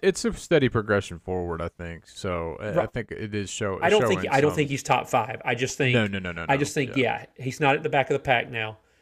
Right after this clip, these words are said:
Speaker 2: He's starting to figure it out. Marco Bezzecchi also crashed out.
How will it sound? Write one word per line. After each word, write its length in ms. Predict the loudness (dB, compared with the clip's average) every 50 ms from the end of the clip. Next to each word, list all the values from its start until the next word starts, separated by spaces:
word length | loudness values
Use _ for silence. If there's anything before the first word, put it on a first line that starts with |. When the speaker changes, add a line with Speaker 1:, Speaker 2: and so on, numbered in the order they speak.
| _ _
Speaker 2:
He's 180 | -8 -8 -8 -2
starting 240 | 2 2 2 2 0
to 60 | -2
figure 240 | -4 -2 -2 -2 -2
it 60 | 0
out. 240 | 0 -2 -2 -4 -10 _ _ _ _ _ _ _ _ _ _
Marco 300 | -2 -2 0 4 4 4
Bezzecchi 640 | 4 4 4 4 2 2 2 -2 -4 -4 -4 -6 -12 _ _
also 300 | -4 -4 -2 -2 -2 -4
crashed 400 | -2 -2 -2 -2 -2 -2 -4 -4
out. 380 | -2 -2 -2 -2 -4 -4 -8